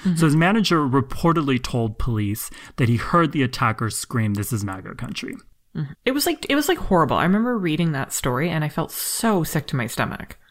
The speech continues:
Speaker 1: Like,
Speaker 2: Well,
Speaker 1: it
Speaker 2: I
Speaker 1: was, it was
Speaker 2: believed it.
Speaker 1: awful.
Speaker 2: I
Speaker 1: So
Speaker 2: believed
Speaker 1: did I.
Speaker 2: every word of it.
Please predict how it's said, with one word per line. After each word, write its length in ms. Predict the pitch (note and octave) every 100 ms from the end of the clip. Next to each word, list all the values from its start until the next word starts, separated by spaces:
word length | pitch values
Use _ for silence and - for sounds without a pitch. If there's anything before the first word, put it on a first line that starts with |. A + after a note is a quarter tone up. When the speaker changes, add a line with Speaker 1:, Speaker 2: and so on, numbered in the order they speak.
| _ _ _ -
Speaker 1:
Like, 120 | E3+
Speaker 2:
Well, 80 | G3
Speaker 1:
it 40 | G3
Speaker 2:
I 40 |
Speaker 1:
was, 80 | C4+
it 40 |
was 100 | A#3+ D3+
Speaker 2:
believed 300 | E3 B2 -
it. 60 |
Speaker 1:
awful. 320 | D3+ D#3 -
Speaker 2:
I 80 | C#3+
Speaker 1:
So 60 | D3+
Speaker 2:
believed 400 | F#3+ D#3+ D#3 D#4+
Speaker 1:
did 200 | G4 A4
I. 20 |
Speaker 2:
every 160 | C3 C#3+
word 200 | A#2+ A2
of 100 | G#2
it. 180 | G#2